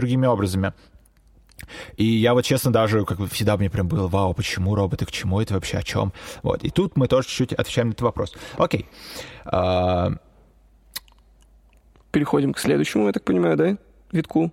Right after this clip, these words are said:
Speaker 1: Следующий альбом Discovery,
Speaker 2: Мгм.
Speaker 1: две тысячи первый год. Два с половиной года они делали этот альбом. Люди, весь мир ждал, притаив дыхание, что же выдаст Daft Punk. И они выдают этот альбом.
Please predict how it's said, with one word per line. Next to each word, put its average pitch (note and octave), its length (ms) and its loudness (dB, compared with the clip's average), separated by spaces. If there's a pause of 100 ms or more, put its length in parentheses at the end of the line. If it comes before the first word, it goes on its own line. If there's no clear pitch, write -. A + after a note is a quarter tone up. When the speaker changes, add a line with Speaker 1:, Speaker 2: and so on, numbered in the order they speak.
Speaker 1:
Следующий C3+ 640 2
альбом C3+ 480 4
Discovery, A#2 500 2
Speaker 2:
Мгм. G2 100 2
Speaker 1:
две - 80 -2
тысячи C#3 400 0
первый B2 460 2
год. G#2 220 4
Два G#2 220 2
с - 60 -4
половиной A2+ 420 2
года G2+ 280 4
они F#2 180 2
делали G2+ 380 4
этот G#2 200 -2
альбом. F#2+ 440 2
Люди, G2+ 540 2
весь F#2+ 420 0
мир A2 320 2
ждал, G2 800 2 (120)
притаив G2 380 0
дыхание, G#2+ 440 2
что A2 300 2
же G#2+ 140 0
выдаст G2 420 -2
Daft - 220 -2
Punk. G#2 220 -2 (640)
И - 80 -4
они G#2 200 2
выдают A2 460 0
этот G#2+ 280 0
альбом. F#2 440 -2